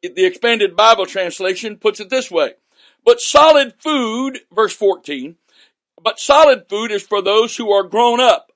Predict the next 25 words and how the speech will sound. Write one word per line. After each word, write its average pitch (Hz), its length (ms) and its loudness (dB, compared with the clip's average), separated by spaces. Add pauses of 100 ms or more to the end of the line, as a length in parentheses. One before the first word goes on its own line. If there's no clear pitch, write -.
or 185 180 4
mature. 175 580 -6 (640)
They 214 100 4
are 214 200 4
mature 220 420 2
enough 147 320 -4 (500)
who 226 180 -4
through 226 260 -6
practice 262 760 -2 (220)
slash 226 600 -2
exercise 131 1000 -8 (400)
have 220 260 0
trained 294 500 2
their 254 160 6
faculties 247 800 -4
or 202 220 0
senses - 720 -8 (340)
to 240 140 4
know 254 260 6
the 262 120 2
difference 208 580 -6
between 208 480 -8
good 226 180 4
and 247 100 -4
evil. 254 420 -6